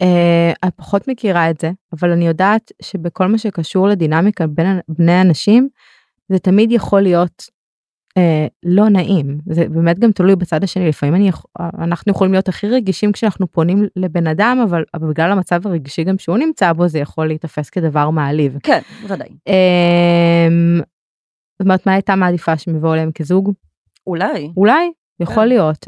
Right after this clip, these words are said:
Speaker 1: אמ, בוא נגיד שמהניסיון שלי יצא, זאת אומרת, הרבה פעמים אנשים דווקא מאוד מוחמאים מזה, הם יכולים להגיד "לא תודה"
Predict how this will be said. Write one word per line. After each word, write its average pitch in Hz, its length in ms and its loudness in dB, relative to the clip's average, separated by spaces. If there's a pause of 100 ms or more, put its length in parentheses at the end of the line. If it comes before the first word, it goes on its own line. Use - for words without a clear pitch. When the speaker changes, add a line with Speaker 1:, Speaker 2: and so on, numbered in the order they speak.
Speaker 1:
אמ, 165 760 0 (320)
בוא 220 120 2
נגיד 262 380 0
שמהניסיון 175 1600 0
שלי 196 260 -2
יצא, 311 360 0
זאת - 120 -8
אומרת, 185 260 2
הרבה 196 180 2
פעמים 277 200 0
אנשים 214 280 2
דווקא 226 220 0
מאוד 165 180 0
מוחמאים 156 640 -4
מזה, 220 440 0
הם 330 60 -2
יכולים 214 280 0
להגיד 180 340 -2
"לא 175 80 -2
תודה" 165 480 -2